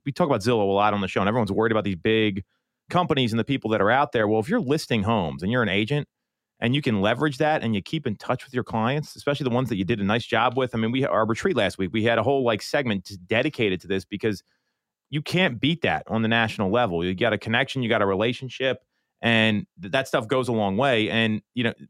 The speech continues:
I, I, I know where you were going with this, Sarah, with, like, short-term gain versus long-term gain, right? A lot of people, they just, like, they're turn and burn. They just wanna do another transaction. They don't take care of the people. They get 'em under contract, and it's, like, a pretty crappy experience versus doing the right thing, saying, "Hey, you probably shouldn't buy this house."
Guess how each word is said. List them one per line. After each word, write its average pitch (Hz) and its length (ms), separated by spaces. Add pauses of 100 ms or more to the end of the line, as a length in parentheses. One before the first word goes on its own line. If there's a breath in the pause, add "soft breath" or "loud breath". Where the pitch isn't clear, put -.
(180)
I, 95 140
I, 113 220
I 123 80
know 147 100
where 143 80
you 127 100
were 110 60
going 135 240
with 117 100
this, 110 140
Sarah, 113 260
with, 107 160
like, 98 140
short-term 123 560
gain 117 320
versus 107 240
long-term 113 480
gain, 90 320
right? 104 260 (380)
A - 40
lot - 40
of - 60
people, 185 200
they 113 60
just, 113 220
like, 110 180
they're 131 80
turn 139 240
and 107 100
burn. 120 200
They 95 60
just 90 100
wanna 120 140
do 120 80
another 113 200
transaction. 107 640
They 107 80
don't 123 140
take 120 180
care 123 140
of 117 80
the 110 40
people. 110 240
They 104 60
get 123 140
'em 123 80
under 110 140
contract, 110 600
and 104 80
it's, 95 120
like, 104 100
a 95 80
pretty 131 260
crappy 113 400
experience 113 680 (380)
versus 131 540 (580)
doing 151 240
the 131 60
right 135 240
thing, 104 200
saying, 110 220
"Hey, 143 140
you 104 220
probably 151 260
shouldn't 220 360
buy 101 200
this 90 160
house." 73 440